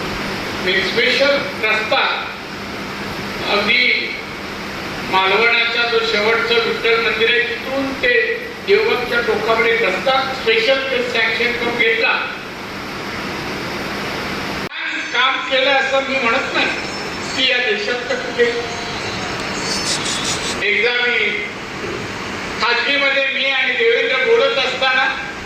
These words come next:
काही गोष्टीवर चर्चा आला, कोणी कुठे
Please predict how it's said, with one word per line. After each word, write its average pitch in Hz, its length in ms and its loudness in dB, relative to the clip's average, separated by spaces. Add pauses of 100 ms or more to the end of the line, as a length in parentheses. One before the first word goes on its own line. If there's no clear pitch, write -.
(1800)
काही 320 200 2
गोष्टीवर 311 460 2
चर्चा 262 380 2
आला, 247 240 2
कोणी 247 300 2
कुठे 240 280 2